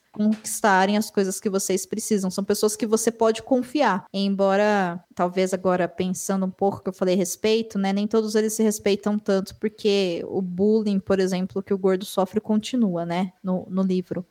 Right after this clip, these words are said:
Mas são todas pessoas, né, são todas crianças que elas,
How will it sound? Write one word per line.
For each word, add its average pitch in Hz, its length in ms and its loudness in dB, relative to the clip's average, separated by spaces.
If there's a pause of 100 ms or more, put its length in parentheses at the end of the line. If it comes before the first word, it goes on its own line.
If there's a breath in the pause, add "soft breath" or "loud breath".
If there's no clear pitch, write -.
Mas 196 440 2
são 214 160 0
todas 226 300 0
pessoas, 233 680 2
né, 185 80 -2
são 196 140 -4
todas 208 280 -2
crianças 214 580 0
que - 180 -2
elas, 220 460 0